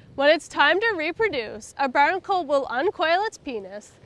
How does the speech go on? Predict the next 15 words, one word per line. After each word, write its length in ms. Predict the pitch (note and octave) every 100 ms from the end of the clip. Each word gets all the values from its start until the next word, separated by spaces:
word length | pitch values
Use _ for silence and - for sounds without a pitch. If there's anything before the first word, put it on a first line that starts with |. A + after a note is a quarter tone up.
| - - -
which 160 | D#4
in 140 | F4 E4
some 320 | - C#4+ G#4
species 680 | - C4 A3+ - A3+ A3 -
can 180 | D#4+ D4+
be 120 | E4+
up 120 | E4+
to 120 | F#4
twenty 540 | D4 - C4 C#4 F4 A#4
times 480 | - B3 G3+ G#3 -
the 100 | B3
length 380 | A3 G3 G3
of 100 | F#3+
its 160 | F#3 -
body. 560 | - C#4+ C4 F#2+ -